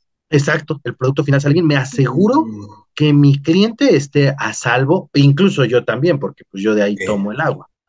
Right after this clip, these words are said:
Speaker 2: Sí.
Speaker 1: Entonces, una vez que sale bien, me permito ir más atrás, porque los recursos son finitos.
Speaker 2: Eso sí.
Speaker 1: Entonces, te-, tengo, tengo un, nada más puedo hacer un análisis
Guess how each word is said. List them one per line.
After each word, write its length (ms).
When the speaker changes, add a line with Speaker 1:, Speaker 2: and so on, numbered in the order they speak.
Speaker 2:
Sí. 340
Speaker 1:
Entonces, 500
una 180
vez 100
que 120
sale 200
bien, 280
me 160
permito 420
ir 240
más 320
atrás, 320
porque 240
los 160
recursos 500
son 160
finitos. 800
Speaker 2:
Eso 280
sí. 40
Speaker 1:
Entonces, 540
te-, 120
tengo, 560
tengo 300
un, 420
nada 300
más 200
puedo 200
hacer 200
un 120
análisis 400